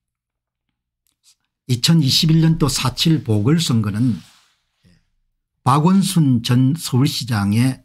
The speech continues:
성추행 사건 때문에 여러분들 보궐선거가 치러졌지 않습니까? 그런데 관내 사전투표 보시기 바랍니다. 서울의 사백이십네 개 동에서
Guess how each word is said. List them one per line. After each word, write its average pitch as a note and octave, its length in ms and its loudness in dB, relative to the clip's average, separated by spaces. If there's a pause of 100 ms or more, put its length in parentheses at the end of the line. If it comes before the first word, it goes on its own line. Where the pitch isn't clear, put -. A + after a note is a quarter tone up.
(100)
성추행 F3 680 0
사건 G3+ 340 -2
때문에 D#3 320 2
여러분들 G#2+ 400 -4
보궐선거가 A2 800 -2 (2250)
치러졌지 A2+ 580 -2
않습니까? G2 640 -6 (880)
그런데 D#3+ 260 2
관내 C3+ 440 2
사전투표 E3+ 640 -2
보시기 G2+ 420 -8
바랍니다. F2 540 -20 (1000)
서울의 D3 680 0 (320)
사백이십네 C3 1160 0
개 C3+ 160 0
동에서 A2 340 -2